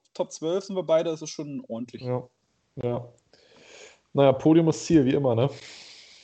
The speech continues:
Speaker 1: Podium ist Ziel, wie immer. Ja.
Speaker 2: Ähm.
Speaker 1: Ist auch, ist auch dein Ziel in Japan, oder wie?
Speaker 2: Absolut, ja. Podium ist auch mein Ziel in Japan. Äh, deins hoffentlich auch. Einmal,
Speaker 1: Puh.
Speaker 2: einmal, du bist ja jetzt
Speaker 1: Puh.
Speaker 2: letztens in den süßen Genuss eines Podiums gekommen.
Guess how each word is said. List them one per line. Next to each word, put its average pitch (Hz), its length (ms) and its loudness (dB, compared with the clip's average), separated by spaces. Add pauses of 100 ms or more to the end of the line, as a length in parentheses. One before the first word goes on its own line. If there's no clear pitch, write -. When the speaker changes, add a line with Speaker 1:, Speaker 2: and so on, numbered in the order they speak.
(320)
Speaker 1:
Podium 156 320 0
ist 160 160 -2
Ziel, 156 180 2
wie 147 120 4
immer. 127 340 0
Ja. 113 120 -4
Speaker 2:
Ähm. 110 120 -8
Speaker 1:
Ist 170 160 -2
auch, 214 160 4 (220)
ist 208 120 2
auch 240 60 6
dein 226 160 0
Ziel 233 140 -6
in 220 60 -6
Japan, 160 520 -8
oder 135 220 -12
wie? 127 40 -4
Speaker 2:
Absolut, 147 460 2
ja. 127 160 8
Podium 151 300 0
ist 151 100 -6
auch 139 140 -4
mein 147 100 -4
Ziel 151 160 -2
in 135 80 -4
Japan. 151 520 -2 (140)
Äh, 139 320 -4 (280)
deins 147 280 4
hoffentlich 147 280 -2
auch. 147 320 -4 (280)
Einmal, 139 360 -6
Speaker 1:
Puh. 185 260 0
Speaker 2:
einmal, 147 240 -2 (120)
du 135 60 -10
bist 143 180 -4
ja 156 80 6
jetzt 220 120 6
Speaker 1:
Puh. 185 60 6
Speaker 2:
letztens 151 260 2
in 143 60 -10
den 139 400 -4
süßen 156 420 -2
Genuss 151 280 2
eines 143 200 -2
Podiums 156 360 2
gekommen. 147 380 2